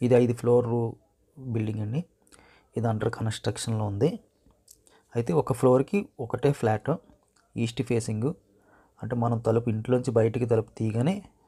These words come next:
మనకు సూర్యుడు ఎదురవుతాడు పొద్దున్న. అయితే ట్రిపుల్ బెడ్‌రూమ్ ఫ్లాట్ ఇది. Almost మనకి చేతికి రావడానికి four to five months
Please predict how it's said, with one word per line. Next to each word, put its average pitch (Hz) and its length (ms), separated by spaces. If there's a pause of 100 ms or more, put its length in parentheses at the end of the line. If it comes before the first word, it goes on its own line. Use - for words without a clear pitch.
(120)
మనకు 113 260
సూర్యుడు 113 260
ఎదురవుతాడు 107 480 (360)
పొద్దున్న. 107 420 (1600)
అయితే 165 180
ట్రిపుల్ 147 540
బెడ్‌రూమ్ 120 360
ఫ్లాట్ 110 280
ఇది. 135 220 (920)
Almost 117 680 (360)
మనకి 107 460 (180)
చేతికి 117 240
రావడానికి 117 560 (760)
four 123 220
to 131 260 (340)
five 117 220
months 113 300